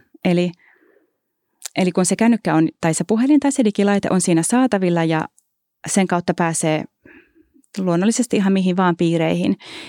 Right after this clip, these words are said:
niin siitä tulee helposti semmoinen hallinnan tunne, että nyt kun mä oon tän, niin kuin, salannut läpi tai tää on mulla tässä kädessä koko ajan, niin mä tiedän, mitä maailmassa tapahtuu. Mut ehkä mä haluaisin rohkaista siihen, että, että ei siellä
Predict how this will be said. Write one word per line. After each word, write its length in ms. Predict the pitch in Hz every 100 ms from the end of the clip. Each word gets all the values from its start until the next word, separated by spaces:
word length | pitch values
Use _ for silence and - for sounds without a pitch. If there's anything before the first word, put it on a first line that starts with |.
| -
niin 100 | -
siitä 200 | 190 208
tulee 200 | 196 208
helposti 320 | 208 220 208 190
semmoinen 240 | 196 190
hallinnan 420 | 226 226 170 147 151
tunne, 260 | 165 160 151
että 220 | - 175
nyt 140 | 214
kun 120 | -
mä 140 | 190 156
oon 80 | 156
tän, 180 | 247
niin 100 | 240
kuin, 80 | 202
salannut 360 | - 190 180 175
läpi 240 | 180 175
tai 180 | 160 156
tää 140 | 156
on 60 | 160
mulla 180 | 160 160
tässä 200 | 165 -
kädessä 360 | 214 247 240 208
koko 220 | 180 175
ajan, 180 | 165 156
niin 60 |
mä 80 | 170
tiedän, 260 | 202 247 226
mitä 180 | 190 170
maailmassa 480 | 160 151 156 - 156
tapahtuu. 540 | - - - - 226 - - - - - - - - -
Mut 120 | 214
ehkä 160 | 240
mä 60 | 262
haluaisin 380 | 254 262 240 240
rohkaista 400 | 247 - 180 180
siihen, 380 | - 208 180 160
että, 320 | 160 170 165 - _ -
että 180 | 185
ei 60 | 202
siellä 260 | 196 208